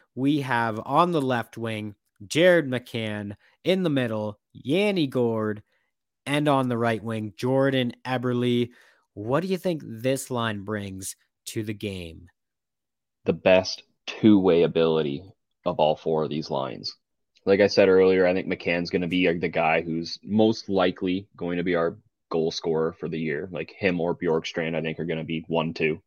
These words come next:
Speaker 2: Gourde is going to be our best defensive player. That's not,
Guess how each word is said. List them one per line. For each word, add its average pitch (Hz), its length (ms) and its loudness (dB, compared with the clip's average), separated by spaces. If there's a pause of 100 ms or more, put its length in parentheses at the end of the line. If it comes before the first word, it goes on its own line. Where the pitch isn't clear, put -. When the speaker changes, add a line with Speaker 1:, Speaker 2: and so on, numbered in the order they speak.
(1080)
Speaker 2:
Gourde 92 360 6
is 90 120 0
going 92 180 2
to 90 80 2
be 92 120 2
our 85 120 4
best 87 320 0 (100)
defensive 87 580 -6
player. 85 480 -2 (920)
That's - 220 -6
not, 85 260 -2